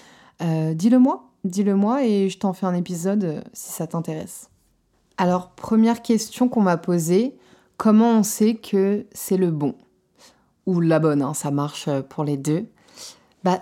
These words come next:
déjà, tout dépend de si tu penses que, euh, enfin, si tu crois aux âmes sœurs et si tu penses que on est destiné à trouver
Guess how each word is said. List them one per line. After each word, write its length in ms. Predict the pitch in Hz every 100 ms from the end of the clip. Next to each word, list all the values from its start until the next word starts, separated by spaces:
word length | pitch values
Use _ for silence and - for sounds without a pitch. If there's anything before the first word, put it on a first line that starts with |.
| -
déjà, 320 | 185 185 262
tout 180 | 269 208
dépend 320 | 208 208 254
de 220 | 233 190
si 640 | 180 - - 180 175 165 165
tu 140 | -
penses 340 | 160 185 202 -
que, 140 | -
euh, 460 | 175 180 156 147 147
enfin, 180 | - 160
si 160 | -
tu 120 | -
crois 200 | - 196
aux 160 | 185 170
âmes 160 | 170 170
sœurs 500 | - 190 208 208 202
et 100 | 170
si 160 | - 160
tu 160 | -
penses 400 | - 190 196 -
que 360 | - 190 185 196 - - _ _ _ 180
on 60 |
est 100 | 170
destiné 920 | 156 165 165 - 180 175 180 190 202 214
à 160 | - 170
trouver 580 | 165 - 175 180 185